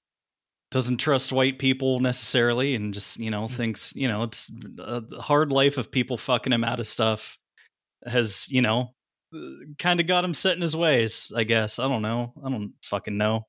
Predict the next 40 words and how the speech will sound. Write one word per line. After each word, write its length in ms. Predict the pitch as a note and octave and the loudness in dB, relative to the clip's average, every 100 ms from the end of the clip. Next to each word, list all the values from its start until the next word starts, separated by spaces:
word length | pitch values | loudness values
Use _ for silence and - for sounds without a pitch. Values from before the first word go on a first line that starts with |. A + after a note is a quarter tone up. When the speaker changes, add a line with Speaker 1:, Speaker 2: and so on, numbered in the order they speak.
| - | 0
Speaker 1:
You 120 | G3+ | 2
know 160 | C#3 A#2+ | 4 4
the 100 | A2 | 0
thing. 400 | C3 C3+ C#3+ C#3 - - | 2 4 4 0 -8 -8
You 100 | D3+ | -4
get 220 | A2+ A2+ | 0 2
it. 180 | B2 B2+ | 2 2
Speaker 2:
Yeah. 140 | G#2+ C3 - _ _ - | 0 -2 -6 _ _ -2
Speaker 1:
Uh, 380 | B2+ B2+ B2+ B2+ - _ _ | 2 4 4 0 -4 _ _
and 180 | D3 D3+ | -2 2
then, 200 | D3+ D3+ | 2 2
like, 440 | D#3 D3 C#3+ - - - _ - | 4 2 2 -4 -20 -20 _ -4
Julia 460 | C#3+ E3+ E3 D#3+ | 0 2 4 4
Louis-Dreyfus 880 | D3+ D#3+ D#3 C#3 C#3+ D3 C#3+ B2 - | 4 4 4 2 2 2 2 0 2
meets 260 | C3 A#2+ - | 2 2 2
him 200 | B2 A#2+ | 2 2
and 100 | A#2+ | 0
is 160 | A#2 | 2
like, 340 | B2+ A#2+ A#2 - - _ - | 2 2 0 -6 -20 _ 0
"Well, 140 | C3+ | 2
we're 160 | C3+ A#3+ | 2 0
Jewish, 500 | D3 D#3 F3 B2 - | 0 0 2 0 0
so 140 | C3+ | 0
if 100 | C3 | 0
you 80 | C3+ | -2
think 240 | - F#3+ | 0 0
about 320 | B2+ A2+ A2 A2+ | 0 0 2 2
it, 120 | A2 | 2
we're, 120 | D3 | 2
like, 320 | D3+ A#2+ - C#3 | 2 2 0 -4
the 160 | C3 | 0
O 180 | B2 C#3 | 2 2
G 260 | C3+ B2+ C#3 | 2 2 2
slaves." 600 | - A#2 A2 G#2+ G#2+ - | 2 2 4 2 0 -2
And 160 | C3+ C3+ | 0 2
I'm 120 | C3 | 4
like, 220 | B2 A#2+ - | 2 0 0
"Oh 160 | C3 | 2
my 180 | C3 A#2+ | 4 2
God." 640 | A#2 B2+ B2 B2 B2 B2 | 2 2 4 4 2 0